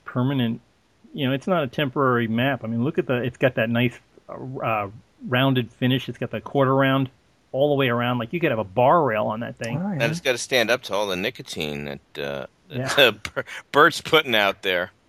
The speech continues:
Speaker 1: Bert's waving around
Speaker 2: I
Speaker 1: just to show what, how it'll do on Cat three approaches and stuff.
Speaker 2: Well, let's be clear here. Any self-respecting architectural model is gonna have some shrubbery, and this is completely devoid of any trees or shrubbery. They've really, you know, phoned it in on that one. It's, it's
Speaker 3: Mm.
Speaker 2: just gray.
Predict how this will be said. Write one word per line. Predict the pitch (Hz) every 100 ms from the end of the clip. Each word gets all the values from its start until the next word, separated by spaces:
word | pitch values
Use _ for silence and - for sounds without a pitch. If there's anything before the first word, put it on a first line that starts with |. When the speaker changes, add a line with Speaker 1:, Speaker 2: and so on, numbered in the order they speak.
| _ -
Speaker 1:
Bert's | 135 139 -
waving | 135 127
around | 123 123 127
Speaker 2:
I |
Speaker 1:
just | 123 -
to |
show | 127 139
what, | 123 139
how | 147 135
it'll | 123 110
do | 131 131 127
on | 117
Cat | 107 131 127
three | - 120
approaches | 117 - 117 - 117
and | 113 110
stuff. | 107 110
Speaker 2:
Well, | 208
let's | 220
be | 233
clear | - 202
here. | 175 139
Any | 165 190
self-respecting | - 165 156 151 147 143 135
architectural | 131 131 139 135 131 139 127
model | 123 120 131 139
is | 131
gonna | 123 127
have | 123 120
some | - 120
shrubbery, | - 127 120 120 113 -
and | 120
this | 127 -
is | 127 -
completely | 123 - 143 131
devoid | 127 123 123 120
of | 120
any | 117 127
trees | 127 - 131 127 131
or | 127
shrubbery. | - 127 120 120
They've | 123
really, | 127 131 123 120 120
you | 127
know, | 120
phoned | - 131 131
it | 120
in |
on | 120 117
that | 117 117
one. | 117 120 127
It's, | 123 - - -
it's | - - -
Speaker 3:
Mm. |
Speaker 2:
just | 139 117 - -
gray. | 60 57 - -